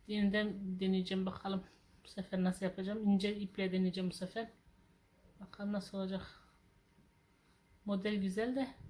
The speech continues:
ben becermedim. <laughs> Yenikten denemeye devam. Şöyle göstereyim ama tabanı güzel oldu. Yani şey oldum, kararlı oldu. Kararlı mı denir?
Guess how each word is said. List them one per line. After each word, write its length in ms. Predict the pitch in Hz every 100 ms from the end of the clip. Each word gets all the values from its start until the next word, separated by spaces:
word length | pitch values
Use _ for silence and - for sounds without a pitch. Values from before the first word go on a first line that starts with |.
| -
ben 160 | 233
becermedim. 640 | 233 202 214 214 220 247 - - - 349
<laughs> 180 | 311
Yenikten 540 | 320 269 269 - 339 277
denemeye 500 | 277 269 277 302 254
devam. 440 | 269 269 262 254 - _ _ _ _ - - - - 330 262 233 -
Şöyle 200 | 247 240
göstereyim 600 | 233 240 240 240 254 277
ama 180 | 254 254
tabanı 580 | 240 214 233 262 240 - - -
güzel 280 | 214 208 208
oldu. 360 | 190 185 233 254 - - _ _ _ _ _ _ _ _ _ _ _ _ _ _ 214
Yani 300 | 196 190 214 - 196
şey 300 | - 196 185 -
oldum, 720 | 190 185 180 180 185 185 185 - - - - - _ _ - - - - - -
kararlı 520 | - 190 190 190 196 190
oldu. 320 | 185 180 175
Kararlı 380 | 190 185 185 226
mı 160 | 247 202
denir? 460 | 190 196 180 -